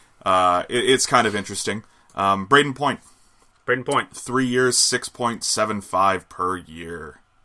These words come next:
Speaker 2: Fuck the Tampa Bay Lightning.
Speaker 1: Phew.
Speaker 2: How do they do it?
Speaker 1: Yeah.
Speaker 2: How do they do this?
Speaker 1: Yeah.
Speaker 2: How do they talk this kid into that contract?
Speaker 1: There's one very small aspect that I haven't heard anyone mention that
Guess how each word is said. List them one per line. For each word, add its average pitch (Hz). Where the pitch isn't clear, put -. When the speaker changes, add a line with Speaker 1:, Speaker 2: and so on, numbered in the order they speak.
Speaker 2:
Fuck -
the 95
Tampa 120
Bay 120
Lightning. 107
Speaker 1:
Phew. 87
Speaker 2:
How -
do 311
they 320
do 339
it? -
Speaker 1:
Yeah. 85
Speaker 2:
How 277
do 381
they 392
do 320
this? -
Speaker 1:
Yeah. 87
Speaker 2:
How 262
do 381
they 359
talk 226
this 156
kid 151
into 139
that 127
contract? -
Speaker 1:
There's 170
one 170
very 139
small 117
aspect 104
that 98
I 92
haven't 95
heard 92
anyone 90
mention 87
that 85